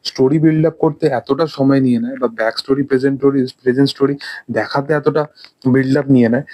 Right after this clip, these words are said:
যে সেখানে প্রবলেম যেটা হয়ে যায় যে আসল যে মূল গল্পটা, তার যে ইমোশনটা এবং অন্য যে চরিত্রগুলো, সে যা-, যারা ওই ক্যারেক্টারটাকে বা শুভশ্রীর চরিত্রটাকে বিশালভাবে ব্যাকবোন হয়ে পিছনে দাঁড়িয়ে আছে, বা যারা তাকে সাপোর্ট করছে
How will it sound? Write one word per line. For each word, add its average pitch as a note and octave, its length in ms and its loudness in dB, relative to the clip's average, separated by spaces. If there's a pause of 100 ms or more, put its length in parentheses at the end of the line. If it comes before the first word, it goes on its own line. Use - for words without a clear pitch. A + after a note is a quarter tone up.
(240)
যে C3+ 80 0
সেখানে D3+ 460 0 (460)
প্রবলেম C#3+ 420 2
যেটা E3+ 180 2
হয়ে D#3+ 140 2
যায় C#3 160 2
যে D3 120 0 (120)
আসল D3+ 360 -2
যে D#3 80 2
মূল D3 300 4
গল্পটা, C3+ 440 0 (380)
তার B2+ 240 -2
যে D3+ 160 2
ইমোশনটা C#3 800 2 (340)
এবং B2+ 280 -2 (100)
অন্য D3 380 4
যে D3+ 100 0
চরিত্রগুলো, C3 760 0
সে C3 440 -2
যা-, B2 260 0
যারা B2+ 340 0 (320)
ওই B2+ 100 0
ক্যারেক্টারটাকে B2 760 -2
বা A#2 180 0
শুভশ্রীর B2+ 480 0 (100)
চরিত্রটাকে B2+ 600 0 (300)
বিশালভাবে C#3 580 2 (320)
ব্যাকবোন B2+ 480 0
হয়ে D#3 100 2
পিছনে C#3+ 320 0
দাঁড়িয়ে B2+ 360 2
আছে, A#2+ 160 2
বা A#2+ 120 0
যারা B2 220 0
তাকে C3 180 -6
সাপোর্ট C#3+ 480 -2
করছে B2+ 380 -2